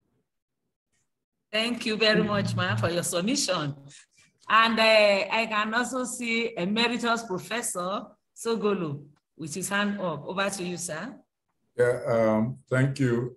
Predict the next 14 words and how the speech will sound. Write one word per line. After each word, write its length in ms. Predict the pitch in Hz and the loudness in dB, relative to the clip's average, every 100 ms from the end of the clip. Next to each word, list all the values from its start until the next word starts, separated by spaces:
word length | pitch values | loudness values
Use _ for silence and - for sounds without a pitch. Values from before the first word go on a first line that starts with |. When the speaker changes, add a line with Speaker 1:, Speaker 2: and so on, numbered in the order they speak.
| _ | _
Speaker 2:
Director. 600 | 104 107 113 120 117 104 90 - _ _ _ _ _ _ _ | 0 4 4 2 0 -2 -2 -10 _ _ _ _ _ _ _
I 220 | 110 113 107 | -10 -4 0
don't 220 | 131 143 | 0 2
know 140 | 135 131 | 2 4
whether 280 | 123 123 | 4 4
I'm 200 | 120 110 | 2 2
really, 580 | 107 113 113 117 113 113 - | 0 0 0 0 0 -2 -4
uh, 680 | 104 101 95 95 92 90 85 - _ _ _ _ _ _ _ _ _ _ | -8 -4 -4 -4 -4 -6 -12 -18 _ _ _ _ _ _ _ _ _ _
qualified 640 | - 113 110 110 131 123 113 | -2 2 2 2 2 2 2
to 440 | 110 101 95 98 - _ _ - | -4 -4 -6 -10 -16 _ _ -4
comment 420 | 104 110 117 110 | 0 4 2 2
on 140 | 107 95 | -2 0
this, 320 | 107 107 - | 0 0 0
uh, 260 | 98 95 | 0 0